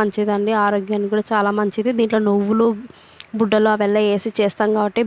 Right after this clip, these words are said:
బెల్లము అన్నీ వేసి చేస్తాం కాబట్టి చాలా టేస్టీగా, చాలా బాగుంటుంది. మీకు ఈ వీడియో నచ్చినట్టయితే లైక్ చేయండి, షేర్ చేయండి, ప్లీజ్ నాకు సపోర్ట్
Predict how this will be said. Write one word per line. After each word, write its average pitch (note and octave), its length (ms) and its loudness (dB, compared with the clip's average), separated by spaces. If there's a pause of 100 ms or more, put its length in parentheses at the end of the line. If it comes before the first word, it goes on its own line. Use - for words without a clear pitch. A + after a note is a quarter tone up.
బెల్లము A3 420 0
అన్నీ G#3+ 240 0
వేసి G#3+ 300 -4
చేస్తాం G#3+ 380 -2
కాబట్టి G3+ 340 -2 (800)
చాలా A3+ 280 4
టేస్టీగా, A3+ 360 0 (100)
చాలా A3 320 4
బాగుంటుంది. G#3+ 340 0 (100)
మీకు A#3+ 240 0
ఈ - 80 -
వీడియో A#3+ 200 2
నచ్చినట్టయితే A#3 560 -2 (120)
లైక్ G#3 280 0
చేయండి, A#3 340 2
షేర్ G#3+ 320 2
చేయండి, G#3 440 0 (480)
ప్లీజ్ B3 200 2 (120)
నాకు G#3+ 200 0
సపోర్ట్ G#3+ 360 2